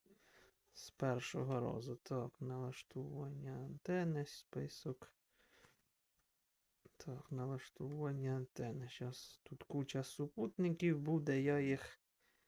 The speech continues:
завжди видаляю, оставляю три-чотири супутника.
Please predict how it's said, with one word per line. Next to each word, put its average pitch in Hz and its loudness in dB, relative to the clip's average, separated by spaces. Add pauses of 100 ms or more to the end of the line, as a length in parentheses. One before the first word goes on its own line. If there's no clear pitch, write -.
(500)
завжди 139 6
видаляю, 156 8
оставляю 143 8
три-чотири 143 6
супутника. 151 2